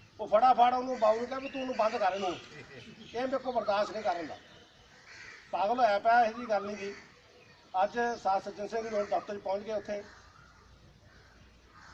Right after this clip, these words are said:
ਮੁੱਖ ਵਣਪਾਲ ਨਾਲ ਕੀ ਗੱਲਬਾਤ ਹੁੰਦੀ ਆ, ਉਹਦਾ ਅੱਧੇ ਘੰਟੇ ਤੱਕ ਸ਼ਾਇਦ ਆਪਾਂ ਨੂੰ ਕੋਈ ਨਾ ਕੋਈ ਸੁਨੇਹਾ ਆ ਜਾਣਾ, ਕਿਉਂਕਿ ਇਨਕੁਆਇਰੀ ਮਾਰਕ ਜਿਹੜੀ ਹੋਈ ਆ, ਉਹਦਾ ਕੰਮ ਅੱਜ ਸ਼ੁਰੂ ਹੋਣਾ ਇਨਕੁਆਇਰੀ ਦਾ।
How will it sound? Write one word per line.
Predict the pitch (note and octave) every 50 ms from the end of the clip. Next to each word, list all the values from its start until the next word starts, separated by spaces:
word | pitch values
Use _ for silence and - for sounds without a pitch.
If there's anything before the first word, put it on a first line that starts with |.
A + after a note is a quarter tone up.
| - - C#3+
ਮੁੱਖ | C#3 F#3 G#3+ G#3+ -
ਵਣਪਾਲ | A3+ A#3 A3+ A#3 A#3 - A#3 A#3 A#3
ਨਾਲ | A#3 A#3 A3+
ਕੀ | - G#3+ A3 A3+ G#3+
ਗੱਲਬਾਤ | A3 G#3 A3 A3 G#3+ -
ਹੁੰਦੀ | G3+ G3 F#3 F3+ G#3 G#3+
ਆ, | G#3 F#3+ D#3+ - - - - - - - - - - - - - - - - - - - -
ਉਹਦਾ | - G3+ G#3 A#3 A#3 A#3 A3+ A3 G#3+ G#3 - - - - - - - -
ਅੱਧੇ | - - B3 B3
ਘੰਟੇ | B3 A#3 A3+ G3+ G3+
ਤੱਕ | G3+ G#3+ G#3 - -
ਸ਼ਾਇਦ | - F#3 F#3+ F#3+
ਆਪਾਂ | F#3+ F#3 - G3
ਨੂੰ | G3 F#3
ਕੋਈ | F3 F#3+ F#3
ਨਾ | F#3+
ਕੋਈ | F3+ F#3 F3
ਸੁਨੇਹਾ | D#3+ D#3+ F3+ G3 G#3
ਆ | F#3+ F3
ਜਾਣਾ, | E3 E3+ F#3 G3 G3 F3+ D#3 - - - - - - - - - - - - - - -
ਕਿਉਂਕਿ | - F#3 G3 G#3
ਇਨਕੁਆਇਰੀ | A#3 A#3 A3 - G#3+ G3+ G#3+ A#3
ਮਾਰਕ | A3 G#3 F#3+ F#3+ F#3+
ਜਿਹੜੀ | G3+ G#3+ A3
ਹੋਈ | G3+ F#3+ F#3 G3+ G#3+
ਆ, | G#3+
ਉਹਦਾ | A3 G#3+ G#3 G#3+ G#3+
ਕੰਮ | G#3 G3 F#3+ F#3 G3 G3+
ਅੱਜ | G3+ -
ਸ਼ੁਰੂ | - F#3 G3+ A3+
ਹੋਣਾ | G3+ F#3+ F3 E3+ E3+ D#3+ - - - - - - - - - - - - - - - - - - - - -
ਇਨਕੁਆਇਰੀ | E3+ E3+ - F#3+ F#3 G#3 A3 G#3
ਦਾ। | D#3+ B2+ A2